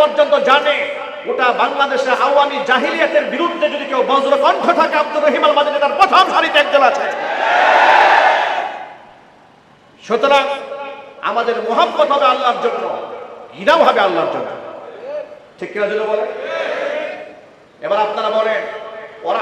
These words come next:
আলেমদেরকে হত্যা করার পরে আলেমদের কাছে ক্ষমা চেয়েছে? ওদের বিচার বাংলাদেশে হয়েছে? খুনিদের বিচার হবে না? এটা জোরে বলতে হবে।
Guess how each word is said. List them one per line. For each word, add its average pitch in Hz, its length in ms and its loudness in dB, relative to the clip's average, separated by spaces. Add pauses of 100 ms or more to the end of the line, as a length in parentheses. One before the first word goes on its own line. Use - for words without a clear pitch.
(100)
আলেমদেরকে 294 520 2 (100)
হত্যা 247 340 -2
করার 240 200 0 (100)
পরে 214 200 -2 (720)
আলেমদের 214 440 -6
কাছে 190 160 -6 (100)
ক্ষমা - 280 -2
চেয়েছে? 208 360 -4 (1160)
ওদের 160 160 -4 (100)
বিচার 202 320 -4
বাংলাদেশে 202 420 -2
হয়েছে? 214 300 -2 (1000)
খুনিদের 214 360 -6 (100)
বিচার 208 280 -2
হবে 208 240 0
না? 220 60 -4 (1080)
এটা 175 160 -8
জোরে 190 220 -2
বলতে 170 220 -2
হবে। - 180 -4